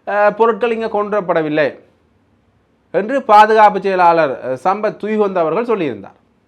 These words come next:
அந்த விஷயத்தை மட்டும்தான் சொல்லியிருக்கணும். ஆனால் என்ன விடயங்கள் அதுல வந்ததுன்றதை வந்து அவர்கள் சொல்லவில்லை. அது மட்டும் இல்லாமல், ஏன் இது பரிசோதனை செய்யப்படாமல் விடுவிக்கப்பட்டது என்கின்ற ஒரு கேள்வி இருக்கின்றது.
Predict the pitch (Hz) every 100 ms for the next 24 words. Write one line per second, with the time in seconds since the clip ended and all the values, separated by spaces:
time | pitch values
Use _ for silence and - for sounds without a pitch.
0 | _ _ 120 185 214 - 247 254 240 240
1 | 269 254 202 160 131 202 226 180 165 165
2 | 269 302 294 294 269 233 202 185 208 233
3 | 208 180 151 131 190 262 - _ - 180
4 | 160 196 156 139 107 98 98 95 _ _
5 | 214 254 247 240 240 208 170 240 311 302
6 | 285 214 214 254 294 294 277 247 240 233
7 | 214 202 196 180 202 190 185 180 175 170
8 | 165 156 143 147 196 190 151 123 104 -